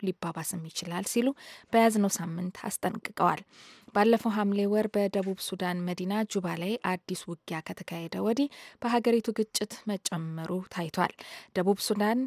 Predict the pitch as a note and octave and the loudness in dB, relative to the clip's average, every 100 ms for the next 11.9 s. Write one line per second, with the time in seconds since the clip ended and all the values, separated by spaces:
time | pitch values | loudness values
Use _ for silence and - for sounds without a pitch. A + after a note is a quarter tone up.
0 | - F3+ F3 E3+ F#3 B3 G3+ F3+ F3 - | -2 -4 -4 -4 -4 -4 -4 -2 -2 -4
1 | F3+ - F3 F3 - F3 - E3+ F3 A3 | -6 -4 -4 -6 -6 -6 -6 -8 -6 -8
2 | - F3 E3 - A#3+ D4 - F3 E3+ F3 | -6 -8 -8 0 0 0 -4 -6 -4 -4
3 | E3 - E3 D#3+ A#3+ - - - A#3 G#3+ | -6 -8 -6 -2 -2 -4 -12 -4 0 2
4 | F#3 F3 E3+ - E3+ D#3+ - G3+ G#3 C4+ | 0 -2 -6 -8 -8 -10 -6 -2 2 0
5 | - - - _ - B3 A3+ G#3+ F#3 F3+ | -2 -18 -20 _ 2 4 6 4 2 -2
6 | - G3 G3+ - - F#3+ E3 D#3+ - - | -2 -2 -2 -6 -4 -2 -2 -6 -8 -10
7 | - E3+ G#3+ F3 F3 F#3+ D4 - - _ | -8 -2 -2 0 0 2 2 0 -20 _
8 | _ - - F#3 F#3+ - G#3 G#3+ G#3 F#3+ | _ -4 0 2 2 2 0 2 0 0
9 | F#3 F#3 F3+ F#3 - G3 E3+ - - - | 0 -2 -4 -6 -6 -6 -6 -8 -8 0
10 | F#3+ G#3+ G#3 - - - - _ - C4+ | 4 4 4 0 -6 -20 -20 _ 2 6
11 | B3+ C4 - - A#3 A3+ A3+ G#3+ G#3+ | 8 6 4 0 2 4 2 0 0